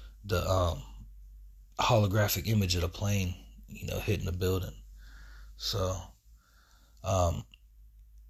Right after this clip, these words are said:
but everybody, you know, a lot of people that, people are waking up right now, you know, so I kinda been ahead of the curve a little bit for my generation, I think. Um,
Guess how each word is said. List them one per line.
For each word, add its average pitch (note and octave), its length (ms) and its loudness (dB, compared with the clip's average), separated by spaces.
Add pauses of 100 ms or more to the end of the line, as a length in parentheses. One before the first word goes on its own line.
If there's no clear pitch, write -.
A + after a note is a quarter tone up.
(1000)
but G#2+ 140 6
everybody, A#2+ 460 10 (100)
you B2 180 2
know, G#2 360 4
a A2 80 -2
lot C3+ 200 8
of D3 60 4
people C3 240 2
that, A2+ 360 4
people F3 220 4
are C3 40 10
waking A#2 360 6
up F#2 160 2
right D#2+ 240 -4
now, E2+ 260 -10
you F#2 160 -4
know, F#2 220 -2
so F2 440 -2 (420)
I A#2 100 6
kinda A#2+ 280 8
been G#2 520 4 (1200)
ahead A2 280 6
of G2+ 80 6
the F#2 80 4
curve B2 480 8
a - 20 6
little A#2 300 8
bit A#2 340 8
for - 140 -2
my G#2 200 6
generation, A2 800 6
I G#2+ 80 6
think. A2 560 0 (760)
Um, F2+ 540 2